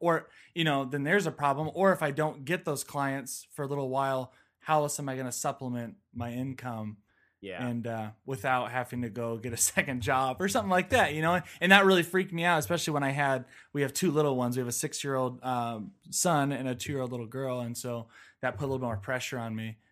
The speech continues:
Speaker 1: And, uh, so I try to think of, you know, how can I extend myself? And what happens if I injured my hand? You know, like,
Speaker 2: Yeah.
Speaker 1: things that you just, like,
Speaker 2: Yeah.
Speaker 1: I know these are, like, all worst case scenarios. I don't wanna be, like, doom and gloom, but there are things that I've been trying to think of because I'm like,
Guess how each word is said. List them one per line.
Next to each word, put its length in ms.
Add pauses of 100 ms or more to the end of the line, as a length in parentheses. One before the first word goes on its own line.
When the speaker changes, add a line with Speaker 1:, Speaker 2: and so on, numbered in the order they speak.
(160)
Speaker 1:
And, 300
uh, 160
so 100
I 40
try 120
to 60
think 280
of, 180
you 60
know, 100
how 180
can 220
I 120
extend 420
myself? 420
And 100
what 80
happens 240
if 80
I 60
injured 380
my 140
hand? 440
You 80
know, 100
like, 240 (220)
Speaker 2:
Yeah. 120
Speaker 1:
things 140
that 80
you 80
just, 220
like, 160
Speaker 2:
Yeah. 180
Speaker 1:
I 120
know 160
these 180
are, 40
like, 120
all 160
worst 240
case 180
scenarios. 200
I 40
don't 140
wanna 140
be, 80
like, 260
doom 160
and 120
gloom, 300
but 200
there 80
are 60
things 300
that 100
I've 80
been 200
trying 200
to 40
think 300
of 160
because 260
I'm 80
like, 240